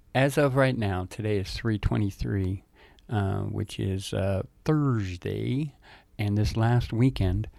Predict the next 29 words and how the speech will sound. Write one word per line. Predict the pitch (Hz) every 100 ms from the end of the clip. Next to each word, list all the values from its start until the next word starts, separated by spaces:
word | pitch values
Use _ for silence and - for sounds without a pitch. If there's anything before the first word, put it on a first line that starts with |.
| - - -
uh, | 113 104 -
Katori | - - 135 131 101 95 - - 151
up | -
in | 110
Flagstaff | - 113 113 - 95 95
happened. | - - - 95 - - - - - - -
This | 107 117 143 - - - -
is | 117 110
a |
convention | - 113 113 104 107 - 113
that | 104 104
I | 101
really, | 98 117 127 117 113
really | 104 113 110 107 98
wanna | 107 113 107 104 95
g-, | 98 -
uh, | 107
wanted | 110 107 107 101 95
to |
go | 95 101
to. | 95 - 101 117 - - - - - - -
Um, | 104 98
because | 104 113 101
of | 104 95
some | - 98
surgery | - 147 127 113 104
I | 95
had, | 95 92 95 _ - - - - - _ -
I | 107